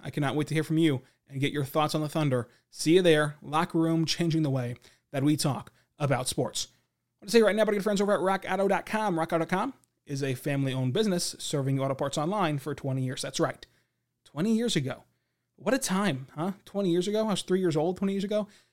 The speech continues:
It was a, it was a, it was a interesting time period, and you could have been spending that time period going to rock auto dot com. Let me tell you why. rock auto dot com has all the parts your car will ever need, truly every single one of them. My favorite part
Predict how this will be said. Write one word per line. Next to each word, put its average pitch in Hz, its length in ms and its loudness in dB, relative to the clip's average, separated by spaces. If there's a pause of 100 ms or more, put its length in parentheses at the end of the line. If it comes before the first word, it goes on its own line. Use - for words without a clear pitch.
(140)
It 330 60 -2
was 285 140 2
a, 247 60 4
it - 420 -8
was 339 160 6
a, 226 320 4
it 220 100 -2
was 262 160 2
a 233 80 6
interesting 196 560 0
time 156 300 0
period, 131 320 -4
and 151 100 0
you 156 80 4
could 262 220 4
have 214 100 8
been 160 100 2
spending 190 280 0
that 147 120 -2
time 147 220 0
period 123 320 -4 (340)
going 147 220 -4
to 139 140 0
rock 139 280 0
auto 139 120 -2
dot 127 120 -4
com. 127 200 -6
Let 165 80 -2
me 165 80 2
tell 165 120 4
you 147 80 2
why. 135 200 -2 (380)
rock 165 340 -4
auto 185 100 0
dot 170 120 -2
com 135 280 -4 (400)
has 147 280 -2 (100)
all 156 200 4
the 196 80 2
parts 156 440 0
your 135 80 -8
car 147 320 2
will 139 180 -2
ever 135 180 0
need, 131 220 -2
truly 196 580 4
every 165 480 -2
single 135 640 -4 (100)
one 135 200 -6
of 127 100 -10
them. 143 180 -12 (360)
My 175 240 0
favorite 175 420 -2
part - 400 -2